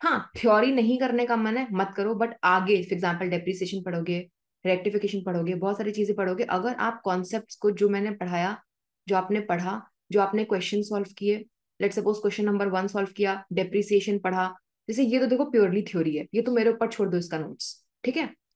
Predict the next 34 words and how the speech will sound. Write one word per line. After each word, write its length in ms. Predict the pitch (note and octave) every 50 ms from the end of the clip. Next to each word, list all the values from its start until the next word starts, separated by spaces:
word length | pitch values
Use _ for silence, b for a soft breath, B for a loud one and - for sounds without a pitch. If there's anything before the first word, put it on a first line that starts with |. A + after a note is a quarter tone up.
| _ _ _ _ _ _ _ _ _ _ _ _ _ _ _ _
और 140 | F#3+ G#3+ G#3+
अगर 280 | - G#3 G#3 - B3+ B3+
आपको 420 | B3 B3 - - B3+ C4 C4+ C4+
लग 220 | B3+ A#3+ G#3+ G#3+ A#3
रहा 100 | A#3+ B3
है 240 | A#3+ B3 B3 B3+
साइंस 340 | B3 - A3 G#3+ A3 A3+ A#3+
वालों 160 | A#3+ A#3 A#3
को 100 | A#3 A#3+
कि 80 | A#3 A#3
"अरे 160 | G#3+ G3+ G3+
यार, 180 | G3 G3 G3 G3
इतना 240 | G3+ G3 G3 G3 G3+
बोरिंग 320 | F#3 F#3 F#3+ F#3+ G3 G3
स्टफ 180 | F#3+ G3 F#3+ F#3+
है, 80 | G3 G3
ये 60 | F#3+
नहीं 120 | F#3 F3+ F3+
पढ़ना", 180 | G3 G3+ A3
तो 100 | G#3 A3+
आप 80 | G#3 F#3+
इसको 180 | F#3+ F#3+ A3+
छोड़ 240 | A3+ - - F3+ F3+
सकते 260 | F3 F3 E3 E3 E3
हो, 180 | E3 E3 E3 - _ _
सिर्फ 220 | - - C4 B3+
क्वेश्चन 260 | - A#3 A3 - A#3 A3+
प्रैक्टिस 320 | G#3 E3+ E3+ - F3 E3+
कर 100 | - E3
लेना। 280 | D3 D3 D3 D3 - - _ _ -
लेकिन, 320 | A3 G#3+ C#4 C#4+ C4 A3+ -
अ, 220 | F3+ F#3 F#3 F3+
साइ-, 400 | F3+ F#3 - A#3 A#3 A3+ A3+ A3
मतलब 220 | B3 B3+ B3 -